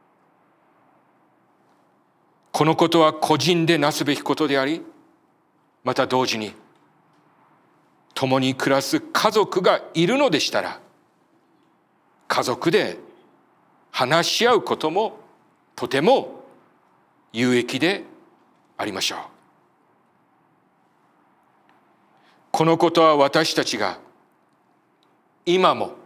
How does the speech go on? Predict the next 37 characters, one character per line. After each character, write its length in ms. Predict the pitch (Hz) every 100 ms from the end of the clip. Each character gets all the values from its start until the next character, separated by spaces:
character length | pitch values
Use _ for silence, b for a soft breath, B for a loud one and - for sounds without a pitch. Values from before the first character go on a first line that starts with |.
| _ _ _ _ _ _ _ _ _
そ 120 | - 127
し 80 |
て 100 | -
こ 220 | 117 - 135
れ 100 | 135
か 160 | 147
ら 100 | 170
も 300 | 180 226 - - -
し 180 | - -
て 160 | 165 143
い 80 | 139
く 160 | 226
べ 160 | 190 247
き 320 | 196 117 - - _ _ _ _
こ 140 | -
と 100 | 113
で 80 | 104
す。 260 | - - - _ _ _ _ _ _ _ _ _ _ _ _ _ _ _ _ _ _ _ _ b b b
そ 200 | - 180
の 100 | 190
こ 120 | 196
と 120 | 196
に 80 | 196
よ 80 | 190
っ 60 |
て 100 | 185
私 320 | 180 165 190 -
た 100 | 175
ち 120 | 170
の 80 | 156
生 260 | - 151
活 260 | 151 143 156
は 140 | 139
整 380 | 135 - 147 139
理 80 | 120
さ 160 | -
れ、 180 | 101 87